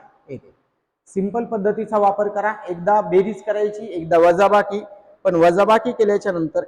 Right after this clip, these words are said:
एक कंटिन्यू त्याच्यामध्ये काय करायचं आहे, प्लस करायचं आहे, हे लक्षात घ्या. त्याच्याशिवाय आपल्याला उत्तर काढता येणार नाही. तो एक प्लस केला तरच तो सूत्रामध्ये येतो,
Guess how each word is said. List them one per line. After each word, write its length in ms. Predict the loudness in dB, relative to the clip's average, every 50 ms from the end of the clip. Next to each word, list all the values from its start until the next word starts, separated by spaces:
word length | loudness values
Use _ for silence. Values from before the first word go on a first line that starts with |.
| -6 -4
एक 240 | -4 -4 -4 -4 -4
कंटिन्यू 400 | -2 -2 -2 -2 -2 -2 -2 -4
त्याच्यामध्ये 480 | -4 -6 -8 -8 -8 -8 -6 -6 -6
काय 180 | -2 -2 -2 -2
करायचं 340 | -2 -4 -4 -6 -6 -6 -6 -10
आहे, 80 | -12 -12 _ _ _ _ _ -2
प्लस 240 | 2 2 2 2 0
करायचं 380 | -6 -4 -2 -2 -2 -2 -2 -2
आहे, 80 | -2
हे 140 | -2 -2 -2 -4
लक्षात 300 | -4 -6 -6 -6 -6 -4
घ्या. 260 | 0 2 2 2 2 0 -6 -16 -20 -20 -20 -20 -16
त्याच्याशिवाय 440 | -16 -12 -12 -12 -12 -8 -4 -4 -4
आपल्याला 240 | -4 -4 -4 -6 -6
उत्तर 280 | -6 -8 -8 -10 -8
काढता 340 | -6 -2 -4 -4 -2 -2 -4
येणार 300 | -4 -2 -2 -2 -2 -4 -4 -8 -18 -20 _ _ _
नाही. 340 | -4 -2 0 0 0 -2 -4 -6 -8 -14 -20 -20 _ _ _ -6
तो 80 | -2 2 2 2
एक 160 | 2 0 -2 -2
प्लस 320 | 0 0 0 0 -4 -8
केला 240 | -4 -2 0 0 0
तरच 340 | 0 0 -2 -2 -2 -4 -4
तो 80 | -8 -10
सूत्रामध्ये 520 | -10 -10 -6 -4 -4 -4 -4 -4 -4 -4
येतो, 220 | -4 -4 -4 -6